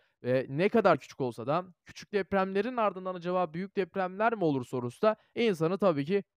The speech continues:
korkutuyor. Bizlerin bu süreçte yapması gereken nedir? Bir deprem çantası hazırlamak en önemlilerinden biri. Bakın unutmayın.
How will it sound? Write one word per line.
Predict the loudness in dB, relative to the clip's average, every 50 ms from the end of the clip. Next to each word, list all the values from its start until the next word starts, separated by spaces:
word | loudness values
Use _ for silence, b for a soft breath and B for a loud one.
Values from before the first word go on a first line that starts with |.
| _ 0
korkutuyor. | 2 4 4 4 2 -2 -10 -8 -4 -4 -4 -4 -4 -6
Bizlerin | -6 -4 -4 -4 -4 -4 -4
bu | -4
süreçte | -4 -4 -2 0 0 0
yapması | 0 0 -4 -6 -6
gereken | -6 -6 -4 -2 -2 -4 -4
nedir? | -4 -6 -6 -6 -6
Bir | -6 -6 -4 0
deprem | 0 0 0 2 2 2 2 2
çantası | 0 0 0 0 0 -4 -6 -2 -2
hazırlamak | -2 0 0 -2 -2 -2 -2 -4 -6 _ _ _ -2
en | -2 0 2
önemlilerinden | 2 2 2 2 2 0 -2 -2 -2 -2 -2 -2 -2 -2 -2
biri. | -2 -2 -2 -2
Bakın | -4 -6 -6 -4
unutmayın. | -4 -4 -4 -4 -6 -8 -10 -10 -12